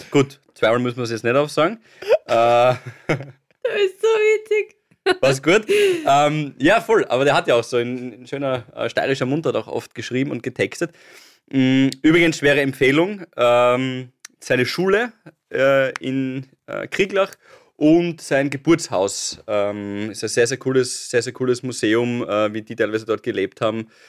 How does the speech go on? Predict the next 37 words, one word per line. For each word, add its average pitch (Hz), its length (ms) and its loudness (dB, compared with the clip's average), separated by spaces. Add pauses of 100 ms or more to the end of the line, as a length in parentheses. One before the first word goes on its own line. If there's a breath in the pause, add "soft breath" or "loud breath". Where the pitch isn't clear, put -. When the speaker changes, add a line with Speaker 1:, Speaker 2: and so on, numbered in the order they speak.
(280 soft breath)
Speaker 1:
zu, 113 480 -2
ich 104 80 -12
glaub, - 340 -8 (100)
zehnt 127 640 0
in 117 240 -8
einem 113 340 -4
Raum, 107 380 -2
der 110 120 -2
so 117 140 -10
groß 104 280 -4
ist 113 320 -4 (1040 soft breath)
<laughs> - 340 -4
wie 135 440 2
die 127 180 -2
Räume, 113 340 2
in 110 100 0
denen 113 220 -2
wir, 113 120 0
glaub 110 220 2
ich, 110 100 0
grad 113 140 2
alle 107 200 2
sitzen. 120 540 -6
Äh, 107 280 0 (140)
bei 110 100 -4
dir, 110 180 -4
Gabi, 107 240 0
ist 107 100 -8
es 110 220 -20
irgendwo, 113 300 -12
glaub 110 140 -4
ich, 110 40 -6
das 110 60 -12
Schlafzimmer, 110 400 -4
aber 101 160 -2
ja, 104 240 2
größer, 107 440 -4